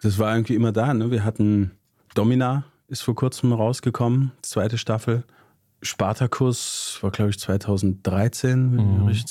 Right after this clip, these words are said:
Speaker 1: zweitausendsechzehn war
Speaker 2: Schon wieder zehn Jahre her.
Speaker 1: Ja
Speaker 2: <laughs> Wahnsinn,
Speaker 1: gut,
Speaker 2: ja.
Speaker 1: aber trotzdem, es ist nie ganz weg, ne? Dann Ben Hur war zweitausendsechzehn.
Speaker 2: Was macht die Faszination aus? Hat das irgendwie mit unserer modernen Welt inwiefern was zu tun?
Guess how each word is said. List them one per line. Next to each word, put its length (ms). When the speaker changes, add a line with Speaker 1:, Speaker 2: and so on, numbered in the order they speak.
Speaker 1:
zweitausendsechzehn 840
war 220
Speaker 2:
Schon 60
wieder 120
zehn 200
Jahre 200
her. 200
Speaker 1:
Ja 160
Speaker 2:
<laughs> 0
Wahnsinn, 180
Speaker 1:
gut, 100
Speaker 2:
ja. 80
Speaker 1:
aber 80
trotzdem, 460
es 320
ist 180
nie 120
ganz 280
weg, 260
ne? 140
Dann 340
Ben 220
Hur 180
war 80
zweitausendsechzehn. 720
Speaker 2:
Was 140
macht 220
die 60
Faszination 760
aus? 380
Hat 180
das 180
irgendwie 540
mit 400
unserer 360
modernen 560
Welt 220
inwiefern 480
was 160
zu 140
tun? 340